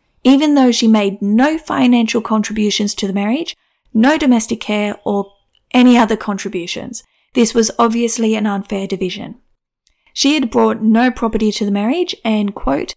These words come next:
"She largely abandoned Lo Sing after their marriage, except to the extent necessary to take control of the Redfern property,"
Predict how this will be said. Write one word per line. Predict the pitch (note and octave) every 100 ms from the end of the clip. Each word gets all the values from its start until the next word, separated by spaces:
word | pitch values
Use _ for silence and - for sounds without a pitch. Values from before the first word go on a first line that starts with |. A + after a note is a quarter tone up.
| _ _ _
"She | - A#3+
largely | A#3 A#3 B3 B3+ C4+ C4
abandoned | - A3 G#3+ G#3+ A3
Lo | G#3 G3+
Sing | G3 G3+ G3 G3
after | G#3 G3+ A3+
their | G#3 G#3
marriage, | G3+ F#3+ F#3+ F#3 -
except | A3 - E4
to | D#4+
the | D#4+
extent | D4 - C4 A3+
necessary | A3+ A3 G#3+ A3 G#3+ G#3 -
to | -
take | G#3+ - A3
control | G#3+ G#3+ - G3+
of | G3
the | G3
Redfern | F#3+ F#3+ G3+ F#3+
property," | - F#3 F#3 F#3 A3